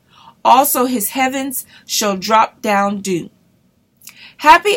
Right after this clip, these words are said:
art thou, O Israel, who is like unto thee, a peop-, O people saved by the Lord, the shield of thy help, and who is the sword of thy excellency. And thine enemies shall be found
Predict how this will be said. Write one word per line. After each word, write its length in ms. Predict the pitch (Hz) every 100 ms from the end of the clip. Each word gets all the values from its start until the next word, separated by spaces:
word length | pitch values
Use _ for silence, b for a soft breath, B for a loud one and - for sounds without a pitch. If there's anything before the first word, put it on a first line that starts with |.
| -
art 340 | 262 262 208
thou, 300 | 220 208 208
O 240 | - 214 -
Israel, 560 | 202 180 190 180 180 180 _ b b _
who 200 | 320 -
is 240 | 254 214
like 300 | 240 247 254
unto 240 | 240 247 233
thee, 400 | 202 180 185 _ b b b -
a 100 | 247
peop-, 380 | - 294 254 _
O 200 | 233 247
people 400 | 262 247 - 196
saved 420 | - 226 233 214
by 160 | 214 208
the 140 | 208
Lord, 440 | 196 170 160 - _ b b b
the 80 | 208
shield 400 | - 269 277 285
of 80 | 247
thy 200 | 262 269
help, 360 | 247 196 196 _ B B B
and 200 | 208 220
who 420 | 220 269 285 277 - _ _
is 200 | 226 202
the 60 | 202
sword 480 | - 233 240 240 -
of 100 | 202
thy 240 | 202 185 -
excellency. 840 | 214 - 208 175 165 - - - _ _ b b b b
And 160 | 208 220
thine 280 | 220 214 -
enemies 560 | 277 320 330 320 -
shall 220 | - 240 226
be 140 | 220
found 580 | 196 240 240 240 240